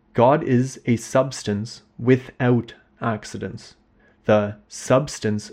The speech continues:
of God is identical with his essence, although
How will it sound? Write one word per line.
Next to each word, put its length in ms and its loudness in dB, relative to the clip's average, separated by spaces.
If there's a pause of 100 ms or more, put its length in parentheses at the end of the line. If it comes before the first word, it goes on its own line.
of 160 -4
God 360 2
is 140 -4
identical 720 0
with 240 -2
his 160 -4
essence, 580 -8 (320)
although 540 2